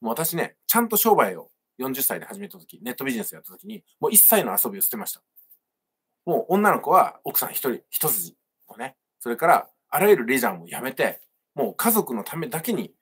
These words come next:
時間とお金使うようにしました。え、そしてもう当然ですけども、視聴者さんとか、速稼塾の塾生さんに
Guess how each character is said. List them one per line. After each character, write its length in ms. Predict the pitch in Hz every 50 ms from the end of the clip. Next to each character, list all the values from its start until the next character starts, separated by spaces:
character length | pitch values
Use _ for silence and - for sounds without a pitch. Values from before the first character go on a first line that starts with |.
| _ _ _ _ _
時 140 | - 220 -
間 180 | - 156 131 -
と 80 | -
お 40 | 95
金 180 | - - - -
使 140 | - - -
う 40 |
よ 40 | -
う 20 | 175
に 60 | -
し 80 | -
ま 60 | 185 -
し 60 | -
た。 100 | - _ _ _ _ _ _ _ _ _ _ _ _ _ _ _ _ -
え、 60 | -
そ 100 | 139 185
し 40 | 185
て 60 | -
も 160 | 208 180 170 -
う 20 |
当 140 | - 220 220
然 120 | 220 233 208
で 60 | 175
す 80 | -
け 80 | - 123
ど 60 | 113
も、 60 | -
視 100 | - -
聴 140 | - 180 165
者 80 | - -
さ 100 | - 104
ん 80 | 87
と 80 | 82 104
か、 140 | - - 113
速 180 | - - 117
稼 160 | - 139 - 196
塾 80 | 196
の 40 | 180
塾 140 | 175 - -
生 120 | - 156
さ 120 | 156 190 190
ん 80 | 185
に 220 | 202 214 180 -